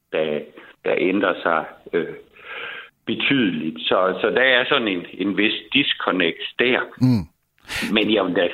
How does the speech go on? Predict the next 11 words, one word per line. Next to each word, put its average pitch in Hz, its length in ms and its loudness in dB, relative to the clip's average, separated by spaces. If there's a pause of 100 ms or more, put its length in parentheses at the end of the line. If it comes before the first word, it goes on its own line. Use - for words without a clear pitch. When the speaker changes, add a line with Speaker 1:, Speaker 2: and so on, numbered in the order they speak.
(220)
Speaker 1:
sige, 120 260 2
at, 90 200 0
at - 140 0
måske 151 580 2
det, 131 160 2
det 113 220 2 (760)
gør, 113 380 2
det 101 140 -4
er, 87 40 4 (160)
at 87 140 -10
man, 80 180 -8